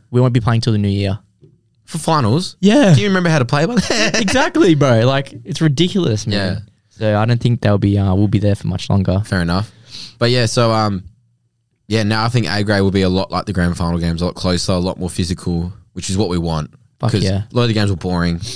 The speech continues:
Speaker 2: kept flogging
Speaker 1: You
Speaker 2: them.
Speaker 1: want, you want competition. That's
Speaker 2: Yeah,
Speaker 1: what
Speaker 2: we're
Speaker 1: makes it fun.
Speaker 2: undefeated in B grade, so yeah,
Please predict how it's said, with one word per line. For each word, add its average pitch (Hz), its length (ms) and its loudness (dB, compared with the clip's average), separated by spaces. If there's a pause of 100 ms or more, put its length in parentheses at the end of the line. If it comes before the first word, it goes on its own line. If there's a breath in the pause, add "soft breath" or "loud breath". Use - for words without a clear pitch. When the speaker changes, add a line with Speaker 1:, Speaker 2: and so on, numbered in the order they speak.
(100)
Speaker 2:
kept - 180 -2
flogging 90 360 -2
Speaker 1:
You 90 80 2
Speaker 2:
them. 165 80 4
Speaker 1:
want, 165 140 -2
you 156 120 4
want 160 100 -2
competition. 101 500 -6
That's 98 120 -2
Speaker 2:
Yeah, 92 100 2
Speaker 1:
what 98 40 2
Speaker 2:
we're 117 60 4 (100)
Speaker 1:
makes 113 120 2
it - 40 -4
fun. 107 140 -2
Speaker 2:
undefeated 104 200 0
in 95 80 0
B 90 160 0
grade, 92 320 -2
so 87 320 -2 (1300 loud breath)
yeah, 90 160 -2